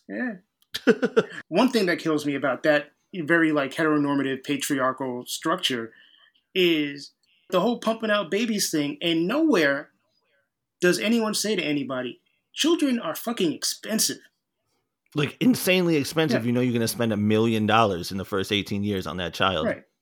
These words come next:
Speaker 1: And no disrespect to my friends and my family members who have children and they love their children and all that good stuff, but you are putting your life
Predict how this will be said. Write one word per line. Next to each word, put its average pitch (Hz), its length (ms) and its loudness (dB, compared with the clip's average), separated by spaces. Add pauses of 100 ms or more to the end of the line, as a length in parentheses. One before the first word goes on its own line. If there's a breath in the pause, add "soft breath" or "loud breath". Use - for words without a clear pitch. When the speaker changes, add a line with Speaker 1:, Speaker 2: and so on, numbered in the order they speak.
(960)
Speaker 1:
And 190 160 4
no 220 160 2
disrespect 180 760 -2 (180)
to 165 220 2
my 135 160 0
friends 151 600 0
and 127 140 -8
my 117 120 -8
family 165 340 0
members 139 260 0
who 131 100 -6
have 113 140 -10
children 165 480 0
and 117 100 -6
they 131 80 -6
love 180 200 2
their 175 120 2
children 170 400 -2
and 135 140 -6
all 190 180 -2
that 170 200 -4
good 160 160 -2
stuff, 127 320 -4 (440 soft breath)
but 156 200 -2
you 185 280 -4
are 151 480 0 (340)
putting 233 520 2
your 180 720 2
life 143 640 -4